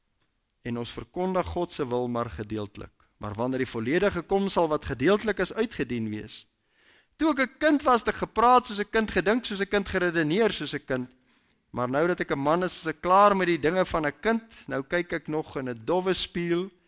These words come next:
en sien 'n raaiselagtige beeld. Maar eendag sal ons alles sien soos dit werklik is. Nou ken ek net gedeeltelik, maar eendag sal ek ten volle ken soos God my ten volle ken.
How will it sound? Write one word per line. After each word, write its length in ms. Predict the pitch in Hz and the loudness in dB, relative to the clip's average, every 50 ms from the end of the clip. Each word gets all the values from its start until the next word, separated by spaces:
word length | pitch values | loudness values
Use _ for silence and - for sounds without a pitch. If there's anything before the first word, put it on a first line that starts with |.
| _ _ _ _ _ _ _ | _ _ _ _ _ _ _
en 160 | 156 156 170 | -6 -6 -6
sien 220 | - - 262 269 | -2 -2 2 4
'n 100 | 262 233 | 4 6
raaiselagtige 960 | 202 190 190 214 240 233 - 233 220 - 226 240 - - - - 202 - 156 127 | 6 6 6 6 6 4 2 0 0 0 0 0 -2 -2 -6 -6 -4 -4 -6 -4
beeld. 320 | 110 117 117 110 101 - _ _ _ _ _ _ _ _ _ _ _ _ _ _ _ _ | -2 -2 -2 -2 -4 -6 _ _ _ _ _ _ _ _ _ _ _ _ _ _ _ _
Maar 140 | - 123 | -8 -6
eendag 360 | 170 196 196 208 208 208 190 - | 0 2 2 4 6 4 4 4
sal 180 | - 214 202 | 4 4 4
ons 220 | 202 185 - 208 - | 4 2 0 -2 2
alles 340 | 202 233 226 214 190 - | 4 6 6 6 4 4
sien 180 | - 196 180 175 | 0 0 -2 0
soos 180 | - 175 160 151 | -2 -2 -4 -4
dit 180 | 147 120 104 | -6 -6 -4
werklik 480 | 98 139 165 180 - - 139 120 - - | 0 0 0 0 0 -4 -6 -8 -6 -6
is. 340 | 110 104 - - - - _ _ _ _ _ _ _ _ _ _ _ _ _ 107 | -8 -8 -8 -10 -16 -20 _ _ _ _ _ _ _ _ _ _ _ _ _ 2
Nou 220 | 135 175 202 208 202 | 4 6 6 6 4
ken 220 | - 208 208 208 | 2 2 4 4
ek 80 | 202 208 | 2 4
net 220 | 208 208 202 - | 2 0 0 0
gedeeltelik, 540 | 180 160 139 151 175 196 196 - 214 196 - 180 | -4 0 2 4 4 4 4 2 0 0 2 2
maar 160 | 175 175 190 | 2 2 4
eendag 320 | 214 202 208 202 196 180 - | 2 2 4 4 4 4 4
sal 160 | 202 185 185 | 2 2 2
ek 120 | 180 - 180 | 2 2 -2
ten 100 | 165 156 | -2 -2
volle 340 | - - - 226 233 220 208 - | -4 0 4 6 6 6 6 4
ken 220 | 196 185 180 - | 2 0 0 -2
soos 160 | - 156 - - | -4 -6 -6 -4
God 300 | - - 208 202 - - | -2 0 0 0 0 -2
my 140 | 165 160 165 | -2 -2 -2
ten 220 | - 156 147 135 - | -4 -4 -6 -6 -6
volle 300 | - - 127 120 117 117 | -8 -6 -6 -4 -6 -6
ken. 240 | - 117 113 104 101 | -6 -10 -10 -10 -10